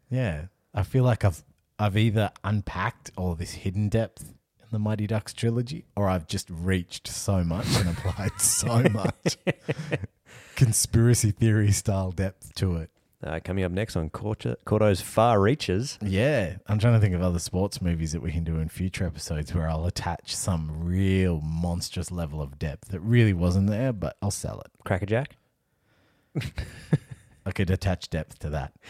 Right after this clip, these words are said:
Speaker 2: <laughs>
Speaker 1: More depth than any of the actors in the film <laughs> could attach to their characters.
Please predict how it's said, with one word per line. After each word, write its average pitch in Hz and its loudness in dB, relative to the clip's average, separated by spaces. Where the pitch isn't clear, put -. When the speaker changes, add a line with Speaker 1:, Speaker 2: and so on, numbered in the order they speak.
Speaker 2:
<laughs> - -10
Speaker 1:
More 104 6
depth 104 0
than 90 0
any 92 2
of 85 2
the 90 -4
actors 92 -2
in 80 0
the 80 0
film 78 -4
<laughs> - -4
could 85 2
attach - 0
to 85 -6
their 80 0
characters. 71 -8